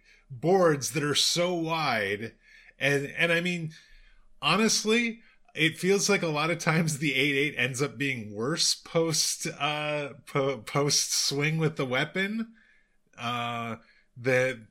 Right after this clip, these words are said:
you know, it, it feels like you get a, the one one bunny as often as you get, or more so than you get, uh,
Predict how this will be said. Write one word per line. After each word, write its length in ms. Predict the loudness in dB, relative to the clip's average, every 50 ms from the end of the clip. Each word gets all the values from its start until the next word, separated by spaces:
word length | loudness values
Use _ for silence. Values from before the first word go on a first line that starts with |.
| _ -20 -20 -20 -20 -16 -8
you 120 | -4 -2 -2
know, 220 | -2 -2 -2 -4
it, 280 | -4 -2 -2 -2 0 0
it 140 | 0 0 0
feels 260 | 2 2 2 4 4
like 200 | 4 4 2 2
you 60 | 0
get 140 | 0 0 0
a, 140 | 0 -4 -8 -10
the 160 | -6 -4 -2 -2
one 320 | -2 -2 -4 -6 -6 -4
one 240 | -4 -4 -4 -4 -4
bunny 420 | -2 -2 -2 0 -2 -4 -4 -6 -4
as 200 | -4 -4 -2 0
often 400 | 0 -2 -2 -4 -4 -6 -6 -4
as 200 | -4 -6 -4 -6
you 100 | -6 -2
get, 240 | -2 -2 -4 -4 -12 -20 -20 -20 -20 -20 -20 -18 -8 -2
or 220 | 0 0 0 0
more 280 | -2 -2 0 2 2 2
so 400 | 2 2 0 0 0 0 -2 -2
than 260 | -2 -2 -4 -4 -8
you 180 | -8 -8 -8
get, 380 | -4 -2 -2 -2 -2 -4 -8 -16 -20 -20 -20 -20 -20 -14 -8
uh, 440 | -4 -2 -2 0 0 -2 -4 -6